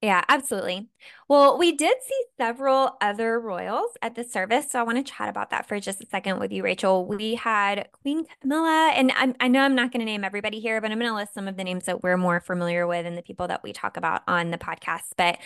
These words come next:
we saw Queen Camilla, we saw Princess Anne and Timothy Lawrence. We saw Princess Beatrice and Edo,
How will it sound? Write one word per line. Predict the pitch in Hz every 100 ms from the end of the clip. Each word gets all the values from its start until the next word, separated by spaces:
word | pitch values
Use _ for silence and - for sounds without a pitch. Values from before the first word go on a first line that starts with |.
| - - - -
we |
saw | 262 320
Queen | 330 349
Camilla, | 330 302 277 269 269
we | 262 226
saw | 226 226 214 208
Princess | 208 - 269 269 277 -
Anne | - 214 247
and | 254 226
Timothy | - 220 226 220 208
Lawrence. | 196 254 277 294 285 -
We | - 220
saw | - 196 190 196 _ _ _ _ -
Princess | 226 - 196 -
Beatrice | 254 269 277 285 262
and | 208 - 294
Edo, | 294 285 277 269 269